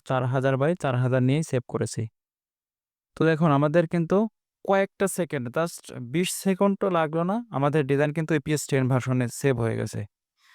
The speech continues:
এখন আমরা চলে যাব কোথায়? যদি আমরা এখানে আসি, তো এখান থেকে আসার পরে আমরা দেখ-, আহ, ডিজাইনটা দেখতেই পারছেন যে কেমন হয়েছে। তো আমি এসভিজি ফাইলগুলো ডিলিট করে দিচ্ছি।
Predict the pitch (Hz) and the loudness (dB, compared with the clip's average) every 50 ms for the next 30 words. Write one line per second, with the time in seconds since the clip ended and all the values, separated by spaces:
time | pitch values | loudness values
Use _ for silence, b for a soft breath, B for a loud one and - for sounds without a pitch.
0 | b b b b b b b 151 147 190 202 196 190 180 170 156 - 156 147 143 | b b b b b b b -2 0 2 2 4 4 2 2 2 2 2 2 2
1 | 131 135 123 123 123 127 120 131 131 156 180 - _ _ _ _ _ _ _ _ | 2 0 -2 -2 -4 -4 -2 -2 -2 -2 -2 -6 _ _ _ _ _ _ _ _
2 | _ _ _ _ _ _ _ _ _ _ _ _ _ _ _ _ _ _ _ _ | _ _ _ _ _ _ _ _ _ _ _ _ _ _ _ _ _ _ _ _
3 | _ _ _ _ _ _ _ _ _ _ - 139 135 139 151 156 156 156 160 156 | _ _ _ _ _ _ _ _ _ _ -4 -2 0 2 2 2 2 2 2 2
4 | 151 143 156 151 147 135 127 127 117 - 143 160 196 220 - _ _ _ _ - | 0 0 2 0 2 2 0 -2 -2 -2 -2 -2 -2 -4 -6 _ _ _ _ 0
5 | - 143 143 143 165 165 165 156 175 160 160 151 151 156 160 151 156 156 151 147 | 2 2 4 4 2 0 2 2 0 0 2 0 0 0 -2 -2 0 0 0 0
6 | 139 139 139 143 131 120 135 131 - _ - - 123 123 123 117 117 117 117 113 | 0 0 0 -2 -2 0 -2 -4 -4 _ -10 -6 -4 -2 -2 -2 -2 -4 -2 -2
7 | 139 131 139 143 147 139 151 131 131 127 - - 139 139 143 143 139 - 156 160 | -2 0 0 0 0 0 0 0 0 0 0 0 0 2 2 2 0 0 0 -2
8 | 160 - 139 - - 135 123 123 127 127 127 127 127 117 - 156 180 214 - b | 0 0 -2 -2 -2 -2 0 2 2 2 4 2 2 4 4 2 2 2 -2 b
9 | b b b b b b b - 151 151 160 165 165 160 - _ - - 151 151 | b b b b b b b -4 -2 0 0 0 0 -2 -6 _ -2 2 2 4
10 | 147 143 147 160 156 156 156 - 151 147 143 143 139 151 170 180 165 147 139 135 | 4 4 2 2 4 2 2 2 2 0 2 2 2 2 2 4 4 4 2 2
11 | 127 - - 123 117 113 123 113 - - - - | 0 0 -2 -2 -2 -2 -4 -6 -6 -8 -10 -6